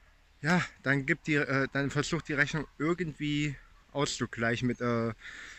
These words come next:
indem ihr irgendeine Rechtsgrundlage findet. Rechtsanwälte gibt es genug, lasst euch mal beraten. Vielleicht gibt es ja Möglichkeiten. Ja,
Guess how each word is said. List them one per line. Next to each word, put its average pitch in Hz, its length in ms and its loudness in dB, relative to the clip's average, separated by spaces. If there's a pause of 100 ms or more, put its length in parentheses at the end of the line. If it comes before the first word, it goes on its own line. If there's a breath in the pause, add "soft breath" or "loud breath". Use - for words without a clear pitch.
(260 loud breath)
indem 131 240 4
ihr 131 60 2
irgendeine 131 280 6
Rechtsgrundlage 107 880 0
findet. 95 420 -2
Rechtsanwälte 139 580 2
gibt 139 200 -4
es - 160 -4
genug, 147 240 -2
lasst 135 260 -2
euch 135 160 -2
mal 143 120 0
beraten. 131 540 -4
Vielleicht 127 360 -2
gibt - 160 -4
es - 140 -6
ja 156 80 0
Möglichkeiten. 151 760 -2 (1000 loud breath)
Ja, 131 280 4